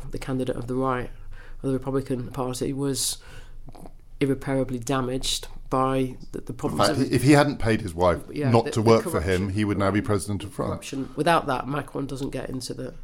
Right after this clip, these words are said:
Speaker 1: second round. I don't think there's any doubt about that. Then there's the fact that he still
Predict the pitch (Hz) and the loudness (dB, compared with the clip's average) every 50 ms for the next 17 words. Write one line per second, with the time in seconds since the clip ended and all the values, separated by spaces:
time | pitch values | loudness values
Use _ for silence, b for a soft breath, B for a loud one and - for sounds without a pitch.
0 | - - - - - 143 - 143 135 127 123 131 139 143 - - - 131 - 135 | -16 -12 -8 -4 -4 -2 0 0 -2 0 0 0 0 0 0 0 -2 -2 -2 0
1 | 127 139 127 - 139 127 127 B B B B B - 143 139 131 - - - - | 0 0 0 0 -2 -6 -8 B B B B B 0 2 2 2 0 -2 -6 -6
2 | 120 131 127 - - 135 131 - - B B B B B B B B B B B | -6 -6 -6 -6 -4 -4 -4 -4 -6 B B B B B B B B B B B
3 | B B B - - 220 233 254 262 240 - - - - 170 151 - 151 151 139 | B B B 2 6 6 8 8 6 4 2 0 0 2 2 2 2 2 2 2
4 | 139 - - - - - - - - - 156 147 - 156 151 147 147 143 139 139 | 2 0 -2 -8 -12 -12 -12 -12 -8 -6 -4 0 4 6 6 6 6 6 4 4
5 | 143 147 139 - - - - - - - - - - - - - - - - - | 2 0 -2 -6 -10 -12 -12 -12 -12 -12 -12 -12 -12 -12 -2 0 2 2 2 2
6 | - - 170 165 156 151 139 - - | 4 6 6 6 6 6 4 0 -4